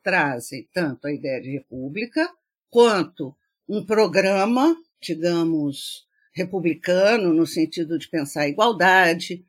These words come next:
no sentido de pensar um outro conceito de liberdade. Bom, e a Revolução vai depor o rei, julgar o rei. É a segunda vez na história europeia que isso acontece. A primeira vez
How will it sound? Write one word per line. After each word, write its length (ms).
no 140
sentido 460
de 120
pensar 600
um 160
outro 300
conceito 460
de 60
liberdade. 920
Bom, 380
e 100
a 60
Revolução 840
vai 380
depor 520
o 40
rei, 480
julgar 680
o 80
rei. 500
É 120
a 40
segunda 520
vez 400
na 100
história 420
europeia 680
que 120
isso 140
acontece. 720
A 60
primeira 500
vez 440